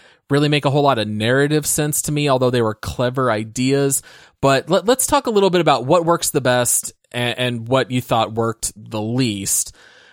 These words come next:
Um, I guess I'll just go first. I thought that the endings did not really do it for me. I thought that they tried to be clever, and I just didn't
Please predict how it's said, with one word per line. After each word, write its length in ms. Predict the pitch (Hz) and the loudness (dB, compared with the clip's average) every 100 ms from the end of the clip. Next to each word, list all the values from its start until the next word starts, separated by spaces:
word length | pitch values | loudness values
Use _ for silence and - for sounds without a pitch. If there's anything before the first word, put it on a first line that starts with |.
| _ | _
Um, 540 | 120 120 113 107 104 - _ - | -2 2 2 0 -2 -10 _ -6
I 80 | 131 | -2
guess 300 | 147 202 - | 2 2 2
I'll 120 | 139 | 0
just 300 | 139 127 - | 0 -2 -6
go 180 | 123 117 | -2 -2
first. 440 | 104 - 104 101 - | -2 -2 -2 -4 -2
I 120 | 151 | -2
thought 340 | 180 180 160 135 | 2 2 2 2
that 240 | 131 - | -2 -2
the 140 | 123 | -4
endings 800 | 143 156 156 156 151 143 - - - _ - | -2 0 0 0 0 0 0 -2 -10 _ -6
did 140 | 139 | -2
not 240 | 139 139 - | 0 0 -2
really 320 | 127 135 131 | 0 2 2
do 220 | 120 127 | 2 2
it 120 | 143 - | 2 0
for 200 | 156 147 | -2 0
me. 340 | 147 147 147 _ _ _ _ _ _ _ | 0 -2 -6 _ _ _ _ _ _ _
I 280 | 117 120 120 | 0 0 0
thought 240 | - 143 | 2 2
that 120 | 147 | 2
they 120 | 139 120 | 0 -2
tried 560 | - - 123 135 139 | -2 0 0 0 -2
to 100 | - | -4
be 160 | 143 135 | -2 -2
clever, 680 | - - 143 143 143 143 139 | -2 -2 -2 0 2 2 2
and 160 | 120 | 0
I 80 | 117 | -2
just 240 | 117 113 - | -2 -4 -4
didn't 300 | 120 110 | -4 -6